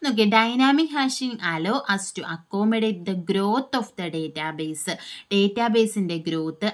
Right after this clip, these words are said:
അതുപോലെ തന്നെ shrinkage of the database, അതുപോലെ by allowing us to change the hash function dynamically.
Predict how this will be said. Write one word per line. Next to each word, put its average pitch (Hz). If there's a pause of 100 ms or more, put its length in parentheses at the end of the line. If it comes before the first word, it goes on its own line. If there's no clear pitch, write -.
അതുപോലെ 202
തന്നെ 214
shrinkage 262
of 190 (140)
the 160
database, 165 (300)
അതുപോലെ 226
by 208
allowing 220
us 208 (120)
to 214
change 196
the 208
hash 233
function 208
dynamically. 170